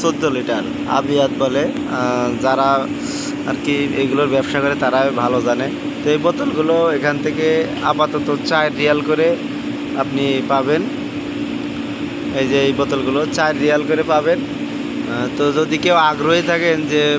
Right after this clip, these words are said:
পানির ব্যব-, মানে বিজনেস করবেন, তাহলে অবশ্যই, আহ, মেসেঞ্জারে নক করবেন। আর আমি সব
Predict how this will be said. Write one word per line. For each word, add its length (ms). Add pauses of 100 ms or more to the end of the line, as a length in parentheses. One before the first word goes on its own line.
পানির 340
ব্যব-, 420
মানে 400
বিজনেস 420
করবেন, 360 (420)
তাহলে 240
অবশ্যই, 580
আহ, 760
মেসেঞ্জারে 680 (300)
নক 160 (100)
করবেন। 340 (300)
আর 400
আমি 240
সব 220